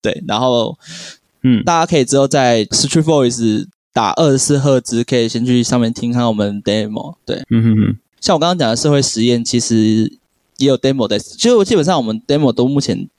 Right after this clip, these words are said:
Speaker 1: 有一些歌曲都在上面，然后我们正式录完，
Speaker 2: 嗯。
Speaker 1: 我们也会发了我们的一些可能小小的E P啊，或是专辑概念什么的。对，这个之后可能再讨论。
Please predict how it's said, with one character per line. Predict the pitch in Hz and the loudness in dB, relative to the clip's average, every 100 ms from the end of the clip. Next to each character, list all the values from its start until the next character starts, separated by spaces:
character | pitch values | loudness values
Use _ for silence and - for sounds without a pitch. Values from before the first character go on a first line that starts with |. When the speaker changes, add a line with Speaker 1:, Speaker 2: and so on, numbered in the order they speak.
| _ _ | _ _
Speaker 1:
有 | 117 123 | 0 0
一 | |
些 | 147 | 0
歌 | 147 147 | 0 -2
曲 | - | -2
都 | 101 | -2
在 | 104 | -2
上 | - 98 | -2 -4
面， | - - | -4 -6
然 | 117 | -2
后 | 127 120 | -2 0
我 | 117 | -2
们 | 120 | -2
正 | 180 165 | 0 -2
式 | - 151 | 0 0
录 | 147 123 98 | 2 0 0
完， | - - 117 151 _ _ _ 123 | -4 -6 -12 -20 _ _ _ -2
Speaker 2:
嗯。 | 113 120 | -2 -4
Speaker 1:
我 | 127 | -2
们 | 127 123 | 2 2
也 | 123 | 2
会 | 156 | 2
发 | 151 135 131 | 2 0 0
了 | 131 - _ | -2 -4 _
我 | 110 | -4
们 | 117 113 | -2 -2
的 | 107 | -2
一 | - | -4
些 | 131 127 120 117 113 131 131 | -2 0 2 2 2 0 -2
可 | 117 | -4
能 | 107 | -4
小 | 113 117 | -2 -2
小 | 117 | -4
的 | - | -4
E | 117 | -4
P | - 117 | -2 -2
啊， | 104 98 | 0 -2
或 | 123 117 | -2 -4
是 | 120 113 110 | -2 -2 -2
专 | 110 | -4
辑 | 107 | -6
概 | 107 107 | -6 -4
念 | 110 | -4
什 | - - | -6 -8
么 | - | -10
的。 | - | -4
对， | 107 | -4
这 | - 165 | 0 -2
个 | |
之 | 165 151 | 2 2
后 | 151 | 2
可 | 147 | 0
能 | 98 101 | -4 -2
再 | 120 104 | -2 -2
讨 | - - - | -4 -6 -2
论。 | - - | -2 -2